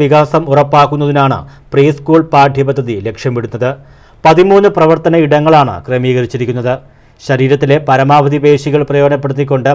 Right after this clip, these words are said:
പ്രവർത്തനം ചെയ്യാൻ കഴിയുന്ന രീതിയിലാണ് വർണ്ണക്കൂടാരത്തിൽ അകം പുറം കളി ഉപകരണങ്ങളും കരകൗശല ഇടവും നിർമ്മാണ ഇടവും ക്രമീകരിച്ചിരിക്കുന്നത്. പുസ്തകങ്ങൾ, ചിത്ര കാർഡുകൾ, വായനാ കാർഡുകൾ, പസിലുകൾ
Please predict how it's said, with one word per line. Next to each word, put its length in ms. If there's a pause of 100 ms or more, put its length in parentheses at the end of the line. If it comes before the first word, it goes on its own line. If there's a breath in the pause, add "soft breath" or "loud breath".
പ്രവർത്തനം 480
ചെയ്യാൻ 240 (100)
കഴിയുന്ന 380
രീതിയിലാണ് 500 (400 soft breath)
വർണ്ണക്കൂടാരത്തിൽ 840 (260)
അകം 280
പുറം 200 (120)
കളി 240
ഉപകരണങ്ങളും 640 (340 loud breath)
കരകൗശല 560 (120)
ഇടവും 260 (100)
നിർമ്മാണ 480
ഇടവും 240 (100)
ക്രമീകരിച്ചിരിക്കുന്നത്. 840 (540 soft breath)
പുസ്തകങ്ങൾ, 600 (160)
ചിത്ര 340
കാർഡുകൾ, 460 (140)
വായനാ 340 (100)
കാർഡുകൾ, 460 (120)
പസിലുകൾ 540